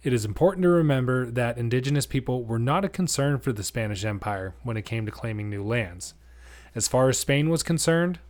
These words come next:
the land was available. Getting back to Perez,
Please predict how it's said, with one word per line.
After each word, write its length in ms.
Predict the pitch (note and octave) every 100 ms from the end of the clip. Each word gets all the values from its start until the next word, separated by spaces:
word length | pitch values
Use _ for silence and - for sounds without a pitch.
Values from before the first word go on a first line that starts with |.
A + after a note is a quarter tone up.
| - -
the 100 | A2
land 420 | B2 C3 C#3 C3
was 160 | B2 A#2+
available. 540 | A2 F#2 F2+ F2+ F#2+ - _ _ - - - - - _ - - - - - C#3+
Getting 260 | D3+ A3 A3+
back 240 | E3 D#3+
to 80 | D3+
Perez, 540 | - C3+ F#2+ G2+ G#2